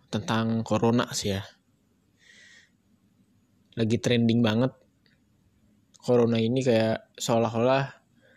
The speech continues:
susah cara ngeberesinnya. Kenapa sih nggak beres-beres? Karena adanya stupidity,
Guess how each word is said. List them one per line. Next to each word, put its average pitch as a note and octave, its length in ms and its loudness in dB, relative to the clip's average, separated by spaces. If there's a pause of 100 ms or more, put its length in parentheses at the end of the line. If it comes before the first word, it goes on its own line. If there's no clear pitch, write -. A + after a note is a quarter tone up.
(200)
susah C3+ 320 0 (160)
cara A#2 160 0
ngeberesinnya. A2+ 800 0 (1040)
Kenapa A#2+ 240 -4
sih C3 240 -2
nggak A#2 160 0
beres-beres? A#2 880 0 (200)
Karena A#2+ 360 0
adanya B2 320 2 (800)
stupidity, C3 1120 2